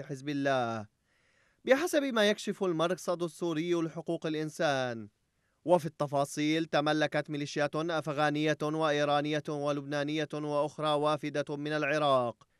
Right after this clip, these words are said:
تملكت مائة وخمسة وستين قطعة أرض في الزبداني، ومائتين وخمسين قطعة أرض في منطقة الطفيل الحدودية،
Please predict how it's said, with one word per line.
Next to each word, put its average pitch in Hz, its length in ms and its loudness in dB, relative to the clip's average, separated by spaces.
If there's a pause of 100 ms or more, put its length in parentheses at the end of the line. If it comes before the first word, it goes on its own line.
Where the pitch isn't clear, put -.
(120)
تملكت 262 600 2
مائة 170 360 0
وخمسة 165 600 -2
وستين 156 640 -2
قطعة 143 680 -2
أرض 143 220 -2
في 143 100 -10
الزبداني، 139 880 -2 (300)
ومائتين 143 720 0
وخمسين 147 560 -4
قطعة 139 680 -2
أرض 139 240 -2
في 143 160 -6
منطقة 139 500 -6
الطفيل 139 440 -4
الحدودية، 131 1000 -2